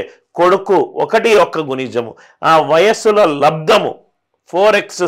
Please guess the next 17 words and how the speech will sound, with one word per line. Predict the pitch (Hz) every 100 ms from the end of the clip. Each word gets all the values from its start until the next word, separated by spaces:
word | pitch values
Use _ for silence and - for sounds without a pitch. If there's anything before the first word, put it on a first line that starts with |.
| -
స్క్వేర్. | - 123 107 - _ _ 139
ఎంత? | 156 165 190 190 156
నూట | 156 165 165
తొంభై | 151 147 135 117 104
ఆరు. | 95 - _ -
అంటే | 160 156 165 160
ఎక్స్ | 170 - 214
స్క్వేర్ | - 175 156 123 - _ 127
నలభై | 143 175 180 175 175
తొమ్మిది. | 143 139 117 - - 143
ఎక్స్ | 143 185 170
ఎంత? | 165 185 196 143 123
ఏడు. | 104 - _ _ 127
నాలుగేళ్ల | 156 170 160 180 214 226 214 156
ఇరవై | 165 170 156
ఎనిమిది. | 135 127 110 - _ _ 131
ఇరవై | 180 220 226